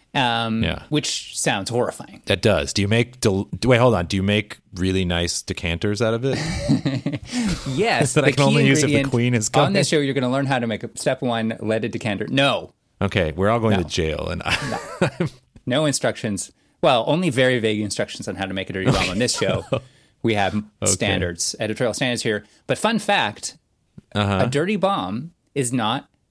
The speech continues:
Speaker 1: as bad as it sounds.
Speaker 2: Okay.
Speaker 1: It sounds, to be clear,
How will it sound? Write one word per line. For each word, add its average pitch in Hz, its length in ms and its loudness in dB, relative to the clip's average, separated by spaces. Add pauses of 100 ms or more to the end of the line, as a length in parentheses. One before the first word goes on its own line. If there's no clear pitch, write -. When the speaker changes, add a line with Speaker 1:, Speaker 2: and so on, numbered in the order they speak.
Speaker 1:
as 139 160 -2
bad 95 360 -4
as - 160 -6
it 180 80 -8
sounds. - 380 -6 (1300)
Speaker 2:
Okay. 110 840 0
Speaker 1:
It - 180 -2
sounds, 139 720 0 (260)
to - 60 -2
be 127 80 0
clear, 131 360 2